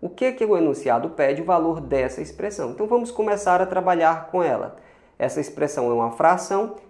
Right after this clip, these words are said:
em que o numerador é justamente z barra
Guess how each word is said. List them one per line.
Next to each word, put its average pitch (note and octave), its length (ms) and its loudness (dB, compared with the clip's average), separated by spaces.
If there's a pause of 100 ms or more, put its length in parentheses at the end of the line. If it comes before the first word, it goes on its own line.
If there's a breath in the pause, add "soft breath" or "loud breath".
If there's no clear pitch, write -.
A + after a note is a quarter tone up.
em D#3+ 120 -2
que E3 120 -2
o E3 100 2
numerador E3+ 840 2
é B2+ 140 -4
justamente C3 680 -2
z C3 220 -2
barra C#3+ 560 4